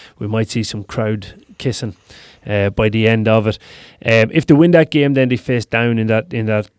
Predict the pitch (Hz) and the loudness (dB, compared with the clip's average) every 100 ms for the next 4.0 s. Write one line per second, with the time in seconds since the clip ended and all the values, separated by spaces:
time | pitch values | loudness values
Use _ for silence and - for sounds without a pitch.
0 | _ - 123 113 110 104 - 123 120 110 | _ -8 -4 -2 -2 -4 -6 -4 -2 -4
1 | 101 - 120 113 113 127 - _ _ _ | -6 -4 -2 0 0 -2 -4 _ _ _
2 | _ _ _ - - 135 117 110 113 113 | _ _ _ -20 -6 0 0 0 -2 -4
3 | - - 131 110 120 123 113 120 120 110 | -4 -4 -2 2 2 2 2 2 2 2